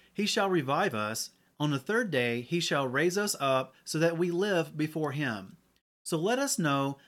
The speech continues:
let us pursue to know Yahweh. His going forth is as certain as the morning,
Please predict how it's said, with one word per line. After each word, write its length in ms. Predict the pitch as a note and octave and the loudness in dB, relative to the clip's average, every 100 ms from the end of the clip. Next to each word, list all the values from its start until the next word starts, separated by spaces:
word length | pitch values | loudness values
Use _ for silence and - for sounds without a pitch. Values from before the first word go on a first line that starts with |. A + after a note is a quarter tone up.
| - | -6
let 160 | E3 | 0
us 140 | A3+ A#3 | 0 0
pursue 540 | B3+ A#3 - D#3+ D#3 | -2 0 2 2 2
to 140 | D#3 E3 | 0 0
know 280 | D3+ C#3 | 2 0
Yahweh. 600 | C3 C3 D3 C#3+ G#2+ G2+ C3+ _ _ _ _ _ _ _ | 0 0 0 0 -2 -4 -12 _ _ _ _ _ _ _
His 160 | B3 B3+ | -2 0
going 280 | A3+ A3+ A3+ | 2 2 2
forth 460 | F3+ D3+ C#3+ C#3 - | 0 2 0 -2 -4
is 160 | D#3+ | 0
as 160 | D#3 C#3+ | 2 2
certain 540 | - G3 G3 F#3 F#3 D#3+ | 2 2 2 0 -2 -4
as 140 | E3+ | -2
the 80 | F3+ | 0
morning, 560 | D3+ B2 A#2 A2+ A#2+ | 0 2 0 0 -4